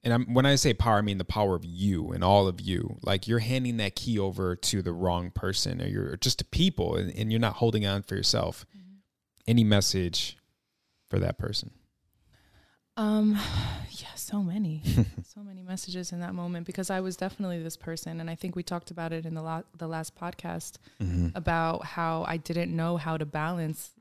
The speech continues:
Speaker 2: love for another and love for myself, because
Speaker 1: Yeah.
Speaker 2: I gave them everything. I gave them all the yeses, and I, I gave them all my money and time and love and food, like, take it all,
Speaker 1: Yeah.
Speaker 2: you know? Um,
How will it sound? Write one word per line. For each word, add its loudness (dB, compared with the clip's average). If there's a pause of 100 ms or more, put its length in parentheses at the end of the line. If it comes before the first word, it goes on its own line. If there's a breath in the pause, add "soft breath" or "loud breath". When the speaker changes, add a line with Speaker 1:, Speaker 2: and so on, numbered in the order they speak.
(320)
Speaker 2:
love -4
for -2
another -4
and -4
love -6
for -8
myself, -8
because 4
Speaker 1:
Yeah. 0
Speaker 2:
I -4
gave -6
them -6
everything. -8
I -6
gave -8
them -6
all -4
the -8
yeses, -6
and -8
I, -6 (440 soft breath)
I -12
gave -2
them 0
all -2
my 0
money -2
and -4
time -4
and -4
love -4
and -4
food, -2
like, -4 (280)
take -2
it 0
all, -4 (120)
Speaker 1:
Yeah. 2
Speaker 2:
you -2
know? -2 (440 soft breath)
Um, -4